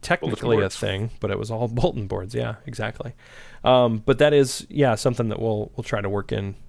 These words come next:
Speaker 1: um, organically as it, as it is possible. Um, and more episodes like that. Uh, ask us questions about how we do the show, um, how we choose our guests, um, which is largely a series of bribes and fat kickbacks.
Speaker 2: <laughs>
Speaker 1: Um,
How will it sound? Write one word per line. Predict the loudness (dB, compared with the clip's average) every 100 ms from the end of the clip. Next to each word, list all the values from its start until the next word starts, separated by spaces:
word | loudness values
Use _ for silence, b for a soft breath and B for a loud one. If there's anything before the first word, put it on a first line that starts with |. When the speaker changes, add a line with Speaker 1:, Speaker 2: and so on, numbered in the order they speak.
| -10
Speaker 1:
um, | -8 -6 -6
organically | -6 -6 -8 -8 -8 -8
as | -6
it, | -8 -10 -12
as | -14
it | -14 -14
is | -14 -12
possible. | -10 -10 -10 -12 -14 -16 B B B B
Um, | 4 6 4 2 -4 b
and | 0 2
more | 4
episodes | 2 2 0 2
like | 0
that. | -2 -4 -6 -8
Uh, | 0 2 2 -2 -6 -4
ask | 0 0 0
us | 0
questions | -2 -2 -4 0
about | 0
how | 2 2 4
we | 4
do | 2
the | 0
show, | -2 0 2 2 0 -2 0
um, | 2 4 2 -2
how | -4 0 2 2
we | 4 2
choose | 0 0 2
our | 2
guests, | 2 0 0 -4 -12 -12 -10 -10 -4
um, | -2 0 0
which | -2
is | -2 -2
largely | 0 0 0 -2
a | -2
series | -2 -2 -2
of | -6 -4
bribes | -2 0 -2 -4
and | -8
fat | -4 -4 -4
kickbacks. | -6 -8 -4 -2 -2
Speaker 2:
<laughs> | -4 -10 -12 -12 -12 -8 0
Speaker 1:
Um, | 4 4 4 0